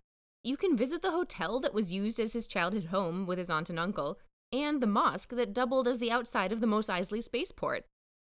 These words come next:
Three, Austria for Sound of Music fans. Salzburg, Austria is the hub of the Sound of Music locations. This is one of my favorite cities in the world, and my all-time favorite movie.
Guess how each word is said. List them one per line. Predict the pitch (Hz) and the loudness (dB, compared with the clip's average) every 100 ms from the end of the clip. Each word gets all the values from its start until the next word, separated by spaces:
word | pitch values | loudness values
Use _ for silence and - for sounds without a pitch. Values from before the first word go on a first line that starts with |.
| _ _ _ _ _ | _ _ _ _ _
Three, | 269 269 277 233 190 175 - _ _ _ - | 0 2 2 2 2 -2 -8 _ _ _ 2
Austria | 170 196 - - 190 170 160 147 170 _ _ - | 6 6 4 -4 0 2 2 -2 -6 _ _ -2
for | 202 | -2
Sound | - 196 175 226 254 | 0 2 4 4 4
of | 277 | 2
Music | 202 202 262 220 151 190 | 2 2 0 0 -2 -2
fans. | 202 170 165 165 170 170 - _ _ _ _ _ - | -2 0 -2 -4 -6 -8 -14 _ _ _ _ _ -14
Salzburg, | - 220 277 - - 320 330 - - | -4 -2 -2 -4 -6 -4 -4 0 4
Austria | 190 208 - 160 156 - | 4 2 -4 -4 -2 -2
is | 202 | -2
the | 185 | -4
hub | - - 190 160 | -4 -2 0 0
of | 185 175 | -2 -2
the | 180 | -4
Sound | - 208 190 196 | -2 0 2 2
of | 202 | 2
Music | 190 180 160 165 | 2 0 -2 -2
locations. | 156 175 156 - 147 160 - _ _ _ - | -4 -2 -4 -4 -6 -8 -12 _ _ _ -4
This | 349 | -4
is | - - | -4 -6
one | 330 262 | 0 0
of | 269 | 0
my | 254 262 | -2 -4
favorite | - 254 254 247 220 | -4 -2 0 -2 -2
cities | 240 214 214 - | -4 -4 -6 0
in | 208 | 0
the | 190 | 0
world, | 170 175 151 139 175 _ _ _ | 0 0 2 -2 -8 _ _ _
and | 403 427 | -2 0
my | 339 233 | 2 4
all-time | 175 175 202 175 | 2 2 -2 0
favorite | 170 160 - | -2 -2 0
movie. | 233 165 131 180 | 0 0 -4 -8